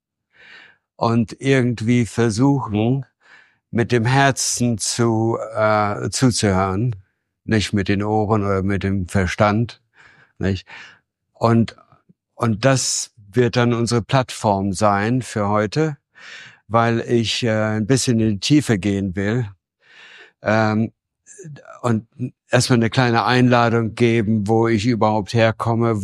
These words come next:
wieso, äh, ich so, so einen Weg, äh, gesucht hab hier. Ähm,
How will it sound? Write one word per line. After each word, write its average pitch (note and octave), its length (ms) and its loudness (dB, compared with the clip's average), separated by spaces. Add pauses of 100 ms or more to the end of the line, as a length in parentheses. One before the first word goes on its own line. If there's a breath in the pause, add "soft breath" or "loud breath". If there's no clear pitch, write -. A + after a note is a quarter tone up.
(140)
wieso, G#2+ 720 2 (240)
äh, G#2 400 0
ich A#2 240 -2
so, G#2 420 0
so G#2+ 220 0
einen G#2 240 2
Weg, G#2 380 -2 (100)
äh, G2+ 220 -4
gesucht G2+ 460 -2
hab G2 220 -2
hier. G#2 320 2 (880 loud breath)
Ähm, A2 460 2